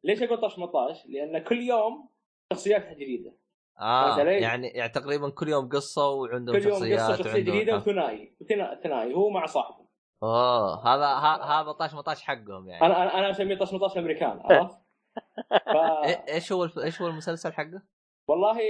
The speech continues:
Speaker 1: صراحة ما، ما، ما أذكر الآن، لكن هو ب-، ب-، بأسمائهم، يعني فلان وفلان، عرفت؟ فلان
Speaker 2: آه.
Speaker 1: وفلان. إيه.
Speaker 2: <laughs> آه، لا حول، لا يكون بس سارقين الفكرة حقتنا بس.
Speaker 1: والله يمكن، احتمال كبير، عاد هم، ترى هم، هم يعني عندهم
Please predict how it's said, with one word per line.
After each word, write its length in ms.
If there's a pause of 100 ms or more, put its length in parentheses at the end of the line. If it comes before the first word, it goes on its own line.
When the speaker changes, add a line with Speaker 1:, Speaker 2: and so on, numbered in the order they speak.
(560)
Speaker 1:
صراحة 300
ما، 140
ما، 220
ما 220
أذكر 180
الآن، 300
لكن 260
هو 200
ب-، 100
ب-، 360
بأسمائهم، 600
يعني 340
فلان 600
وفلان، 460
عرفت؟ 380 (420)
فلان 140
Speaker 2:
آه. 340
Speaker 1:
وفلان. 760
إيه. 120
Speaker 2:
<laughs> 80 (1900)
آه، 380 (440)
لا 140
حول، 300 (120)
لا 140
يكون 240
بس 180
سارقين 320
الفكرة 320
حقتنا 520
بس. 280 (240)
Speaker 1:
والله 200
يمكن، 440
احتمال 440
كبير، 280
عاد 200
هم، 180
ترى 200
هم، 180
هم 280
يعني 500
عندهم 460